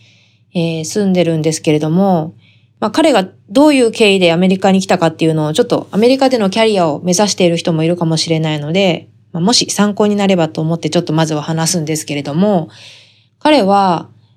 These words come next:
えー、日本の超有名国立大の大学院で工学部卒業で、日本でロケットを作る仕事をしてたんですね。超エリート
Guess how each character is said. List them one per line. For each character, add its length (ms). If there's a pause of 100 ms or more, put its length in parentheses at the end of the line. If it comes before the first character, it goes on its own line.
(140)
え 200
ー、 60
日 100
本 240
の 360 (380)
超 220
有 240
名 300
国 260
立 240
大 380
の 200
大 200
学 220
院 60
で 100
工 200
学 220
部 100
卒 260
業 240
で、 420 (680)
日 120
本 240
で 120
ロ 140
ケ 140
ッ 120
ト 200
を 300 (280)
作 240
る 80
仕 140
事 240
を 60
し 60
て 120
た 120
ん 40
で 100
す 100
ね。 160
超 240
エ 80
リ 160
ー 20
ト 260